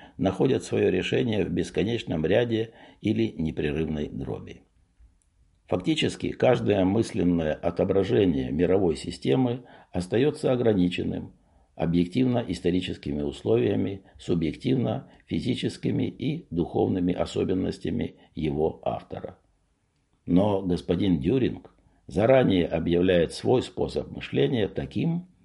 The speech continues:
который исключает какое бы то ни было поползновение к субъективно ограниченному представлению о мире.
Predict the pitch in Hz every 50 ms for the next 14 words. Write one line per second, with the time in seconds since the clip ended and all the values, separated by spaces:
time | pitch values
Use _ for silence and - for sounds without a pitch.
0 | _ _ _ - - 170 156 151 139 151 135 - - 147 - - - 165 165 151
1 | - - 80 71 71 73 69 - - - - _ _ _ _ _ _ _ _ -
2 | 76 67 - 127 131 131 123 113 110 - - 82 82 87 104 117 120 110 101 101
3 | - - 92 85 - 92 85 80 71 - 80 71 73 90 120 131 139 131 123 117
4 | - - - - - 82 73 78 78 - - - 139 139 135 117 120 117 107 107
5 | - - - 80 78 76 71 71 76 87 98 - - - - - 98 95 92 90
6 | 90 - 82 - - - - 69 67 71 76 78 71 65 64 65 65 - - -
7 | _ _ - 71 69 - 52 52 50 - - - -